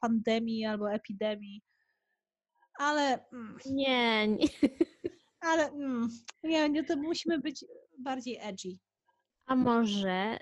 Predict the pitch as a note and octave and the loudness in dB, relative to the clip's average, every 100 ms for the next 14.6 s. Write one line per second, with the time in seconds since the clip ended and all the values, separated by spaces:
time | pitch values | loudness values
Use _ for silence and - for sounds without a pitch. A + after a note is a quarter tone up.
0 | - - G3 F#3+ G3 G3+ - G#3 A#3 A3+ | -12 -6 -4 -2 -4 -4 -6 -6 -4 -4
1 | A3 A3 G#3 G#3+ G#3+ A3 A3+ - G3+ - | -4 -4 -2 0 0 0 0 -2 -4 -2
2 | A#3 G#3+ G#3 - G3+ - A3 A3 G#3 G#3 | 0 0 -4 -4 -4 -4 -2 0 0 -2
3 | G#3 G#3 G3+ - G3+ F#3+ - E4 - - | -2 -4 -4 -4 -2 -2 -2 -2 -2 -8
4 | _ _ _ E4 F4 F4+ G4+ G#4+ G#3+ A3 | _ _ _ -6 -4 -4 -8 -4 -2 0
5 | G#3 B3 C4 - A3 G#3+ A3+ A#3+ - - | 0 2 2 2 2 2 0 -2 -8 -18
6 | - C4 C4 _ _ _ _ _ _ A3+ | -16 -16 -16 _ _ _ _ _ _ -6
7 | B3 - A3 - F3+ F#3 F#3 _ _ _ | -6 -6 -8 -6 -6 -8 -14 _ _ _
8 | _ _ _ - - _ - - C4+ C4+ | _ _ _ -16 -16 _ -20 -12 -8 -8
9 | - C4+ F#4+ A4+ G#4+ G4+ D5+ - A#3 - | -8 -4 -2 -2 -4 -4 -6 -12 -16 -12
10 | D#4 D4 C#4 B3 A3+ G#3+ - G3 F#3+ F#3+ | -8 -8 -8 -8 -8 -12 -12 -8 -8 -10
11 | G#3+ C#4 - C#4 D4+ D#4 - B3+ A#3+ B3+ | -6 -4 -4 -4 -4 -6 -6 -4 0 0
12 | A#3+ - B3+ B3 A#3+ C#4+ C4+ - A#3 A3+ | 0 -2 0 0 0 0 0 0 -2 0
13 | A#3 A3+ A3+ A3 A3 C4 B3+ - A3+ A3 | 0 0 0 -2 -2 -4 -4 -4 -4 -4
14 | A3 G#3+ G#3 - C#4 D#4 | -4 -4 -4 -2 -2 -2